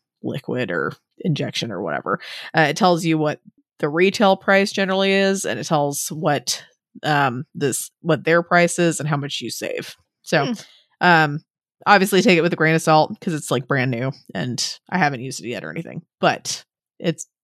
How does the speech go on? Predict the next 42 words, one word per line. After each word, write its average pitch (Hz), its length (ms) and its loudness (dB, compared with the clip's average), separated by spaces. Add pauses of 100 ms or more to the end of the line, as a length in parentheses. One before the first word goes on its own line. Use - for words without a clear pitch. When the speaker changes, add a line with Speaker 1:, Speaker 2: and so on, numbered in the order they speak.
(140)
Speaker 1:
could 185 200 2
be 160 100 4
worth 147 220 2
looking 131 240 -4
into, 90 320 -6
especially - 420 -6
if 131 80 -8
you're 139 140 -4
having 139 180 -4
issues - 400 -8
with, - 240 -6 (380)
um, 139 300 2
being 151 180 0
able - 160 -8
to 110 80 -6
afford 117 380 -6 (240)
certain 135 240 -4
meds, - 420 -6 (400)
'cause, - 300 -4 (420)
um, 143 400 -4 (320)
insurance 196 480 2
companies 147 420 0
fucking 139 420 -4
gouge 120 300 -4
you 101 140 -4 (440)
for, 135 240 -4 (400)
for, - 200 -6 (100)
I - 80 2
mean, 151 220 0
or, 165 120 4
and 196 280 2
just - 220 -4
pharmaceutical 156 640 2
companies 131 420 -6
can, 143 360 -6 (140)
like, 143 180 -2 (140)
gouge 143 480 -6
you, - 200 -2 (460)
um, 127 400 -2 (300)
for 156 140 -4
all - 100 -10
that. - 320 -6